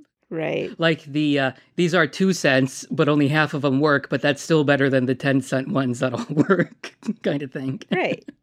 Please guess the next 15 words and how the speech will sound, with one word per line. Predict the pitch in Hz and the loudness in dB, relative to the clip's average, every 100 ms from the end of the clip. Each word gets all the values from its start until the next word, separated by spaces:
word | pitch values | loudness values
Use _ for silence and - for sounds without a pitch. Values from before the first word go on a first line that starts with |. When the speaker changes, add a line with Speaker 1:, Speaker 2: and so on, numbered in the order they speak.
| _ | _
Speaker 2:
<laughs> | 254 180 480 381 - 285 240 277 285 _ _ _ _ _ - - - | -10 -6 0 0 4 4 6 2 -2 _ _ _ _ _ -20 -20 -8
Um, | 170 180 160 156 156 _ - | -2 0 0 -2 -6 _ -4
and | 185 | 0
what's | 208 214 | 0 4
great | 214 | 4
about | 196 190 180 | 4 2 0
those | 165 160 160 | 0 -2 -2
two | 156 | -4
things | 139 143 135 135 131 | -2 -2 2 2 0
is | - 139 123 120 113 - - _ _ _ | -2 -2 -2 -6 -12 -20 -20 _ _ _
kids | - 147 127 | -8 -8 -4
will | 143 131 _ - | -6 -6 _ -6
play | 139 | -4
with | 143 139 | -2 -2
them | 131 127 120 | -4 -4 -6